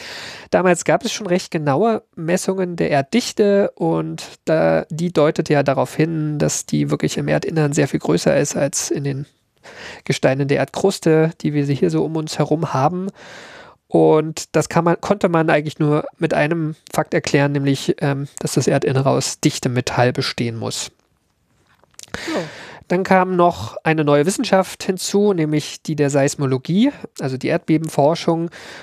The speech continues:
Speaker 1: Und die brachte ja ans Licht, dass Erdbebenwellen, starke Erdbeben durch den gesamten Globus wandern. Und neunzehnhundertsechsundzwanzig wies der Seismologe Harold Jeffreys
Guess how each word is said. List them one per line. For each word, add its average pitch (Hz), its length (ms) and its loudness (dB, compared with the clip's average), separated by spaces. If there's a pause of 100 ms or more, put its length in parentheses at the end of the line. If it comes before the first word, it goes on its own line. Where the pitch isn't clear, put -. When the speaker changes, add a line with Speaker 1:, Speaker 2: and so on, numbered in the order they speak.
(140)
Speaker 1:
Und 156 220 -4
die 165 60 2
brachte 156 380 2
ja 139 60 4
ans 139 200 -4
Licht, - 560 -2
dass 139 280 0
Erdbebenwellen, 139 960 0 (140)
starke - 520 0
Erdbeben 143 680 2 (100)
durch 151 200 0
den 143 140 -2
gesamten 143 380 0
Globus 156 640 0
wandern. 196 560 0 (640)
Und 156 520 2 (100)
neunzehnhundertsechsundzwanzig 165 1400 0
wies 156 160 -2
der 147 140 2
Seismologe 143 800 2
Harold 147 400 0
Jeffreys - 760 -2